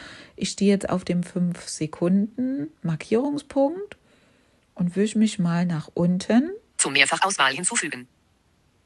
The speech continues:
Speaker 2: Neue Automation bei der nächsten Sekunde erstellen. Neuen Automationspunkt zwischen. Ausschneiden. Kopieren. Einsetzen. Löschen. Auswahl aufheben.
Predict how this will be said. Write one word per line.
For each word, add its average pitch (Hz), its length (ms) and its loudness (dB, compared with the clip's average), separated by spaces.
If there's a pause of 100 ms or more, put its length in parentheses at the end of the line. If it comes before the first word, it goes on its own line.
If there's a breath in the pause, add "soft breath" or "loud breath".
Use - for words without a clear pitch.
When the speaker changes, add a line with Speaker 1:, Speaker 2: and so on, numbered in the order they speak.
(420)
Speaker 2:
Neue 196 220 2
Automation 175 440 -4
bei 143 80 0
der 139 100 2
nächsten 180 260 -2
Sekunde 214 260 -4
erstellen. - 260 0 (100)
Neuen 220 220 0
Automationspunkt 185 680 -4
zwischen. - 260 -2
Ausschneiden. 175 460 -4 (420)
Kopieren. 160 460 -8 (500)
Einsetzen. 165 480 -2 (560)
Löschen. 151 300 -4 (840)
Auswahl 139 360 0
aufheben. 156 340 -4